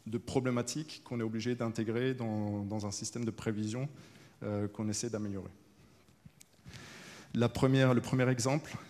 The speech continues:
c'est, euh, symbolise les, la, la différence entre les best-sellers et les low-sellers. Dans le retail alimentaire, comme ailleurs, vous avez une courbe, euh, la fameuse courbe avec la longue traîne, avec, euh, du quatre-vingts vingt ou du quatre-vingt-dix,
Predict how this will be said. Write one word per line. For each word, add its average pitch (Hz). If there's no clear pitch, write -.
c'est, 117
euh, 101
symbolise 120
les, 104
la, 101
la 101
différence 131
entre 110
les 107
best-sellers 110
et -
les 107
low-sellers. 101
Dans 117
le 117
retail 120
alimentaire, 113
comme 104
ailleurs, 110
vous 104
avez 113
une 107
courbe, 117
euh, 95
la 90
fameuse 95
courbe 113
avec 101
la 95
longue 95
traîne, 117
avec, 98
euh, 92
du 95
quatre-vingts 98
vingt 107
ou 110
du 101
quatre-vingt-dix, 101